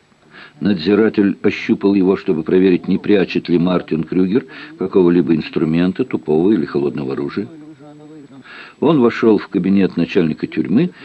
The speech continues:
и в строгом соответствии с правилами назвал своё имя и номер. «Что вам угодно?» — спросил начальник тюрьмы, подвижный человечек в пенсне. Звали его Фертч. Чин — старший государственный советник.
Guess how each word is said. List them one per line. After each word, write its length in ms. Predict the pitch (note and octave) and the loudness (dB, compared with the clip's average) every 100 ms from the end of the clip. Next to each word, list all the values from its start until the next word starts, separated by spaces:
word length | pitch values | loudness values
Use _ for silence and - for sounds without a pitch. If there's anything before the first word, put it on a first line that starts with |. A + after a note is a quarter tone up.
| C#3+ | -10
и 140 | - F#2+ | -2 -2
в 60 | |
строгом 400 | - G#2+ B2+ G2+ | -2 0 0 0
соответствии 640 | F2+ F2+ E2 F#2 - - C#2+ | 0 0 2 0 0 -6 -8
с 120 | - | -10
правилами 520 | - D#2+ G#2+ C#3+ D3 | -8 -2 -2 -2 -4
назвал 440 | A#2 D#2+ D#2 E2 C#2+ | -4 -4 -2 -2 -2
своё 320 | C#2+ C#2 B1+ - | -4 -6 -6 -2
имя 280 | A2 C3 | 0 0
и 200 | B2 F2 | -4 -6
номер. 420 | C2 C2+ B1 - - - - - - - G2 G2 G#2+ - G#2+ - | -6 -6 -8 -12 -18 -20 -20 -20 -20 -20 -20 -20 -20 -20 -20 -16
«Что 260 | - - C3+ | -10 0 2
вам 140 | A#2+ | 2
угодно?» — 400 | D#2+ D#2+ F2+ D3 - - | 2 0 0 -4 -8 -8
спросил 380 | D2 - E2 | -8 -4 -2
начальник 540 | D#2 D2+ F#2 D#2 C2+ - | -2 -2 -2 -2 -4 -8
тюрьмы, 360 | D#2 C2 A2+ C3+ - - _ - - - - | -6 -2 -2 -2 -12 -20 _ -20 -20 -20 -6
подвижный 600 | - E2+ A2+ B2 A2+ G2+ | -4 2 4 4 4 0
человечек 680 | - G2+ G2+ A2 G#2+ F#2+ D#2+ | 0 2 4 4 2 -2 -6
в 100 | - | -4
пенсне. 720 | G2+ F2+ C#2+ - - - - - _ _ _ _ - - - | -2 0 -2 -8 -14 -14 -14 -18 _ _ _ _ -20 -16 -10
Звали 400 | D2+ G2 B2 B2+ | -2 2 4 6
его 400 | A2+ A2+ A2 - - | 6 6 4 0 -4
Фертч. 680 | A2+ F#2+ - - - - - - _ _ _ - - | 0 0 -2 -12 -18 -14 -14 -16 _ _ _ -20 -10
Чин — 340 | - A#2+ C#3 - - - | 0 2 2 -4 -18 -18
старший 520 | - - A2 A2 - | -12 -4 -4 -2 -2
государственный 680 | A#2 - F#2+ G2 F#2 F#2+ F#2+ | -4 -2 -2 0 -2 -4 -2
советник. 600 | - E2+ D2+ - D2 - | 0 0 0 -6 -18 -20